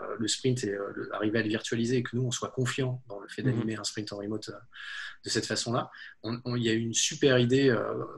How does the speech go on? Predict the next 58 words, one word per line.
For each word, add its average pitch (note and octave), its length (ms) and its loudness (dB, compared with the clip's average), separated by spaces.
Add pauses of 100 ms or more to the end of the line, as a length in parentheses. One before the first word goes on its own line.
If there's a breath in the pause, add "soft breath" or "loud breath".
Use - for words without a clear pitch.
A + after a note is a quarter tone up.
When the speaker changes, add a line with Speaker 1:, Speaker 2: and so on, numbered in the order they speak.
(280)
Speaker 1:
qu'on, G#2 160 -10
qu'on A2 160 -4
a G#2+ 80 2
retenue, B2 420 6
qui A#2 140 0
a G2+ 80 0
été G#2+ 300 0
réalisée G#2+ 400 -2
par G#2 120 0
I G#2+ 60 -2
G A#2 80 0
N A#2 60 0
Smart, C3+ 240 -2
mais A#2+ 80 2
aussi - 180 0
par C#3+ 160 0
d'autres, D#3+ 240 2
hein, B2+ 80 -4 (260 loud breath)
qui - 60 0
était B2+ 140 6
le B2+ 80 6
fait C#3+ 180 6
de, A#2+ 320 8
de A2 120 4
faire B2+ 260 6
des, A2+ 160 8
euh, G#2 320 0
des A#2 140 8
demi-journées C3 480 8
de A#2+ 60 6
workshop. A#2 380 0 (400 soft breath)
C'est-à-dire A#2+ 280 8
que - 80 8
là B2+ 320 8
où C#3 140 8
t'as, B2 520 6
bon, G#2 200 -6
on A#2 80 2
sait A#2+ 140 4
tous, C#3+ 220 0
un A2 120 2
design G#2+ 240 2
sprint, C#3 240 0
à G#2 40 0
la - 100 -4
fin, C3 180 -2
t'es - 80 -8
crevé, A#2 380 4
surtout - 260 -6
quand B2 100 -4
c'est - 140 0
tes A#2 80 0
Speaker 2:
Ouais. G2 80 2
Speaker 1:
premiers. B2+ 360 6 (280 loud breath)
Quand - 100 -4
t'es B2 100 6
participant, C3 760 4
euh, A2 100 2